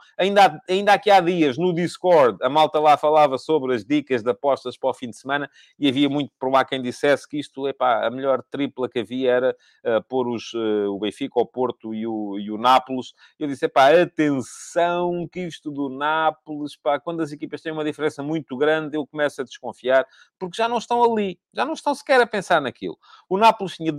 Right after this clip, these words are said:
entrou nesta jornada com dezoito pontos de avanço sobre o segundo classificado da Série A. Jogava em casa com o Lazio, o Lazio precisava dos pontos para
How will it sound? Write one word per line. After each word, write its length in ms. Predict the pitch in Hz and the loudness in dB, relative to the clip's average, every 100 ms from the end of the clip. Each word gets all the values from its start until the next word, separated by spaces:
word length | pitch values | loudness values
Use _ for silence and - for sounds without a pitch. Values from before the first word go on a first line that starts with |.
| 156 | -4
entrou 320 | 175 208 214 | -4 -2 -2
nesta 240 | 175 165 | -2 -2
jornada 360 | 147 160 175 170 | -2 0 2 2
com 160 | 160 | -2
dezoito 460 | 143 120 175 185 - | -4 0 2 2 0
pontos 240 | 170 160 | -8 -6
de 80 | 135 | -4
avanço 260 | 135 151 - | -2 -2 -4
sobre 200 | 147 131 | -8 -8
o 40 | |
segundo 220 | - 135 | -8 -10
classificado 540 | 107 120 - 110 117 104 | -8 -10 -10 -2 -2 0
da 80 | 107 | -6
Série 340 | 107 95 85 | -4 -4 -6
A. 100 | 76 _ _ | -10 _ _
Jogava 300 | - 165 175 | -2 2 2
em 40 | 165 | 4
casa 220 | 127 113 | 0 0
com 120 | - | 0
o 60 | 151 | 4
Lazio, 380 | 139 135 123 123 | 6 4 2 -4
o 120 | 123 | 0
Lazio 240 | 135 120 | 0 -2
precisava 420 | 110 - 113 165 | -12 -6 0 0
dos 160 | 156 143 | 0 -10
pontos 360 | - 151 143 - | -4 -4 -4 -6
para 320 | 127 123 | -2 -2